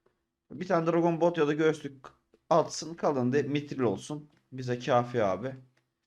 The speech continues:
Devam edelim şimdilik keyifseler. Bu arada aranızda videoya like atmayı unutan kardeşim varsa rica ediyorum. Bir like atsın. Bakın bana Warrior çilesi çektiriyorsunuz. Can çekişiyorum kasacağım diye. Siz de bir like çakıverin. Devam. Evet, şöyle iki günlük Balrog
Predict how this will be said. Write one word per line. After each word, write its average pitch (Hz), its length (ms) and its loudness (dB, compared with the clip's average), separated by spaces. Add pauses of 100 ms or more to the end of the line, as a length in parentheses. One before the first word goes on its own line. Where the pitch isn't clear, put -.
(160)
Devam 135 260 6
edelim 104 220 0
şimdilik 90 360 -10
keyifseler. 98 600 -4
Bu 147 100 6
arada 160 180 6
aranızda 156 640 4 (400)
videoya 170 320 8
like 170 180 8
atmayı 165 220 2
unutan 151 300 0
kardeşim 160 460 4
varsa 175 360 2
rica 220 280 6
ediyorum. 131 300 0
Bir 240 60 2
like 175 260 6
atsın. 131 240 -2
Bakın 147 180 -4
bana 180 140 4
Warrior 196 360 6
çilesi 180 340 2
çektiriyorsunuz. 120 500 -2
Can 156 160 2
çekişiyorum 123 380 -4
kasacağım 107 440 -4
diye. - 180 -6 (460)
Siz - 120 -14
de 165 120 -6
bir 151 60 -4
like 147 180 0
çakıverin. 110 420 -8 (240)
Devam. 107 360 0 (640)
Evet, 143 240 2
şöyle 160 640 4
iki 156 220 -4
günlük 131 360 -2
Balrog 131 440 2